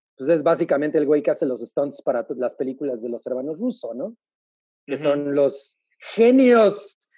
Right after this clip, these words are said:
Speaker 1: creadores de
Speaker 2: Ahí va.
Speaker 1: Avengers. <laughs>
Speaker 2: A ver, Cabri, otra vez te vamos a poner el contador de quejas, ¿eh? ¿Cuántos minutos puedes pasar sin quejarte?
Speaker 1: No, no me estoy quejando, los estoy,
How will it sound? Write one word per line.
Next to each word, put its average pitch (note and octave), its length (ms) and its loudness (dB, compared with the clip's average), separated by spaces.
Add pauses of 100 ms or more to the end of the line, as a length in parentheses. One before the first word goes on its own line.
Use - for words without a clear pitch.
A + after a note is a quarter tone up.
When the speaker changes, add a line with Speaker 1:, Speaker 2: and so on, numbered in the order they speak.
(120)
Speaker 1:
creadores F#3 920 4 (180)
de C#3+ 560 2 (760)
Speaker 2:
Ahí E3 280 -2
va. F#3+ 140 6
Speaker 1:
Avengers. D3+ 1000 2
<laughs> D3+ 760 -12 (220)
Speaker 2:
A C3+ 120 -2
ver, E3 160 -2
Cabri, E3+ 180 -2
otra F3 200 0
vez G#3 160 2
te G3 60 2
vamos - 160 -12
a G3 80 -14
poner D3 260 -4
el F#3 100 -2
contador C#3+ 720 -2 (180)
de A2 160 -4
quejas, C#3 420 -6
¿eh? D#3 120 -8 (220)
¿Cuántos D#3+ 380 -6
minutos D3+ 460 -8
puedes E3+ 180 -2
pasar C3+ 320 -4
sin D3+ 200 -12
quejarte? A2+ 640 -8 (180)
Speaker 1:
No, F#3 240 0
no A3 80 0
me A3+ 80 2
estoy G#3+ 220 -2
quejando, A3+ 480 -2
los F#3+ 160 -2
estoy, E3+ 400 -6